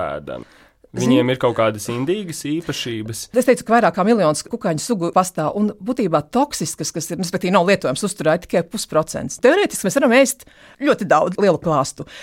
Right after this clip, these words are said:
Speaker 2: Un, protams, ja runā par tām sugām, ko tie divi tūkstoši, ko lieto uzturā, tur ir bišķiņ jābūt zināšanām par kukaiņu lietojumu. Nu, ir zināma kārtība un zināmas, attiecīgi, miedarbības, kad tas produkts ir baudāms.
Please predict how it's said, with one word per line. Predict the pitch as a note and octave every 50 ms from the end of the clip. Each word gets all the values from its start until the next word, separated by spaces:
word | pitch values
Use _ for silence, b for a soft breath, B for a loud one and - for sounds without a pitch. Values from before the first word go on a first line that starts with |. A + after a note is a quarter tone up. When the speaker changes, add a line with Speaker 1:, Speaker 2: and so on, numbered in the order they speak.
| B B B A#3+ B B
Speaker 2:
Un, | B G#3 G#3+ G#3 -
protams, | C#4 D#4 - G3 F3+ - - -
ja | - G3 G#3+
runā | B3 A#3 F#3+ -
par | G3+ -
tām | B3 G3+ F3+ -
sugām, | C4+ B3+ G#3 E3+ D#3+ D#3
ko | - G3+ F3 - F3+
tie | - F#3 E3
divi | G3 G3 F3
tūkstoši, | A3+ G#3 - - C#3+ - - -
ko | - F#3+ F#3+ B3+ E4
lieto | F#4+ F4+ - F3+ E3+
uzturā, | E3+ - - - D#3 D#3 C3+ B2 B2+ - _ _ -
tur | C4+ C4+ B3
ir | F#3 - - - _ -
bišķiņ | G3 C4+ C#4+ - B3 A3 A3+ B3+
jābūt | A#3+ F#3 F#3 E3 G3
zināšanām | C4 C4 F#3+ G3+ - - G3+ F3 D#3 D3+ -
par | G#3 D#3+ - _ _ _ -
kukaiņu | B3 B3 - G#3+ F3 F3 F#3+
lietojumu. | F#3 F3+ - - A#2+ A#2+ D#3+ F3+ -
Nu, | A#3 B3 B3 A#3 G3 - -
ir | - - C4+ C#4+ A3+ G3 - - - G3
zināma | F#3 F#3+ C4+ B3+ B3 G3+ F#3 F3+ F#3 F#3 F#3 F#3 G3 G#3+ -
kārtība | - B3+ C#4 C#4+ - G#3 F3 F3 E3 F3 E3+ E3 - - G3+
un | G#3+ G#3+ G#3+
zināmas, | G3 C4+ C4 A3 F3 E3 F3 - A#3+
attiecīgi, | - G#3+ F3+ - - F#3 F3+ G3+
miedarbības, | C4+ C#4+ G#3 F3+ F3 F3 E3 E3 D#3+ D#3+ - -
kad | - B3 B3 -
tas | F#3 -
produkts | - B3 G3 D3+ - G3
ir | F3 E3
baudāms. | G#3+ G#3 G#3+ A3+ F3 D3+ B2 A2 B2 - -